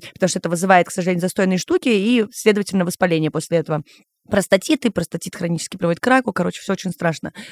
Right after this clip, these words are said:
Ну, а мы берём ситуацию, что вы мастурбируете, допустим, и там, например, долго именно сексом с другими людьми не занимаетесь. Поэтому влагалище не высохнет, не зарастёт,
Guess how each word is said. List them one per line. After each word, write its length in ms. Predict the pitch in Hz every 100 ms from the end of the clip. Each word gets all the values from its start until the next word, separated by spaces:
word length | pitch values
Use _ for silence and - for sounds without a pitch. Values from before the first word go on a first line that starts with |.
| -
Ну, 140 | 220
а 80 | 240
мы 160 | 233
берём 500 | 277 233 233 320 330 -
ситуацию, 400 | - - 220 -
что 160 | - 202
вы 100 | 214
мастурбируете, 720 | 202 - 190 240 339 294 247
допустим, 580 | 214 - 220 - 208 190 - - -
и 320 | 214 247 247
там, 160 | 185 165
например, 340 | 175 190 208
долго 300 | 185 196 196
именно 180 | 196 185
сексом 360 | 180 - - 185
с 40 |
другими 260 | 190 190 190
людьми 200 | 160 165
не 80 | 160
занимаетесь. 500 | 156 160 151 - - - -
Поэтому 460 | 190 214 233 202 180
влагалище 560 | 202 214 208 170 -
не 140 | 180 190
высохнет, 640 | 311 - 294 269 254 -
не 140 | - 185
зарастёт, 760 | 165 165 - - 240 254 -